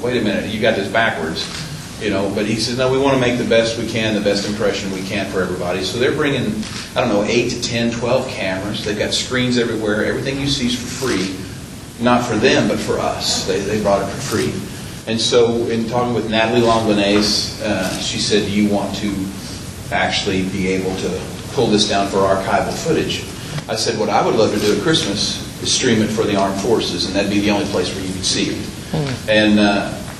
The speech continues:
Speaker 1: streaming is kind of a weird thing, but they do have an hour segment that they're opening up on the armed forces for us, I think, next week. So we're gonna be filming the first two or three shows and then piecing a little hour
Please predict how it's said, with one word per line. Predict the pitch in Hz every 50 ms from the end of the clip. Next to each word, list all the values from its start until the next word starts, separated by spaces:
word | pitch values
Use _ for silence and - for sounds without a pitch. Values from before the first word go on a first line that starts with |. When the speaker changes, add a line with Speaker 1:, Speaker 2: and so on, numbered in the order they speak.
| - - -
Speaker 1:
streaming | - - - - - 135 139 139 139 139 135 135
is | 135 127 - 131
kind | 127 123 120 120
of | 120
a | 117
weird | 117 120 120 120
thing, | 123 120 120
but | 123 113 -
they | 104 104
do | 101 113 117 113
have | 110 113 110 107 104
an | 101
hour | - - 98 107 107 104 101 104
segment | - - - 110 98 101 104 110 117 113 - - - - - - - - - -
that | 104 104
they're | 107 104 101
opening | 101 107 107 104 104 101 98
up | 98 101 101 104
on | 104
the | 101 101
armed | 101 104 104 101 -
forces | 110 104 - - -
for | - 110 104
us, | 101 101 -
I | 104
think, | - - 113 104 101 95
next | 98 - - - 98 101
week. | 104 110 117 - - - - - - - - - - - -
So | - - 120 110 104 104 101
we're | 101 98 95 110 117
gonna | 123 117 110
be | 104 101
filming | - - 123 117 113 107 107 101
the | 101
first | - - 117 107 107 - -
two | - 127 113
or | 107
three | 113 - 113 113 110 107
shows | 101 - 113 107 107 107 101 101
and | 101 95
then | 92 95 - - - - - - - -
piecing | 117 113 - 107 101
a | 98
little | 98 101 101 92
hour | 92 95 98 92 92 92